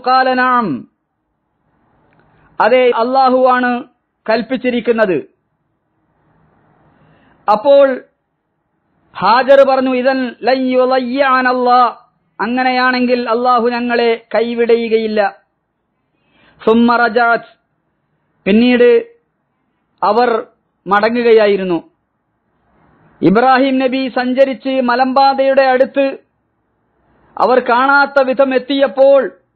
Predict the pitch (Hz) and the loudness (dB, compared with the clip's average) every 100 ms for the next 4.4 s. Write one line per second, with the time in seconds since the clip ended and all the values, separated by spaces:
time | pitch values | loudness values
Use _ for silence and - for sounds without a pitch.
0 | _ _ _ _ _ _ _ _ - 202 | _ _ _ _ _ _ _ _ -2 2
1 | 220 277 269 269 247 269 285 277 269 262 | 4 2 0 -2 0 0 0 2 2 2
2 | 262 262 254 262 277 269 262 254 247 254 | -2 -2 -4 -2 -2 0 2 0 0 -2
3 | 269 294 240 277 240 233 254 240 277 269 | -2 -4 -4 -4 -2 0 0 0 -2 0
4 | 277 269 262 | 0 2 0